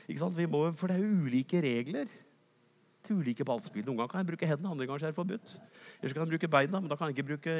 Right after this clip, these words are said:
ikke sant? Så gjør at, eh, g-, nådegaver er jo ikke alle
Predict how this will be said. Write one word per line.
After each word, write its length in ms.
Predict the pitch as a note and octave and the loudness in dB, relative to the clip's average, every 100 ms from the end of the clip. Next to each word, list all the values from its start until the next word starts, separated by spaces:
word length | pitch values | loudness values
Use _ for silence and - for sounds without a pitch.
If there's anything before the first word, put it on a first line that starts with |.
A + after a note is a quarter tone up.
| D#3 | -2
ikke 120 | C#3+ | -6
sant? 300 | F#3 G#3 - D#3 | -6 -6 -6 -6
Så 220 | - E3 D3+ - - - | -2 -2 -2 -12 -18 -14
gjør 380 | A#2+ B2 B2+ D3 - | -2 2 4 4 2
at, 200 | D3 - | -2 4
eh, 140 | F3 D#3 - - - - _ - _ - | 4 4 -2 -20 -20 -20 _ -20 _ -12
g-, 320 | C#3 A#2 - _ _ _ - | -10 -8 -12 _ _ _ -2
nådegaver 1000 | D#3 G3 D#3+ G2+ A#2 B2 C#3+ E3+ A#3+ C4 - - - _ - _ - - | 4 6 6 4 0 4 4 4 0 -4 -6 -18 -20 _ -20 _ -6 -2
er 120 | G2 | 2
jo 100 | B2 | 0
ikke 180 | - A3 - E3 | 0 -6 2 0
alle 380 | A#2+ F#2+ B2+ | 2 -2 -2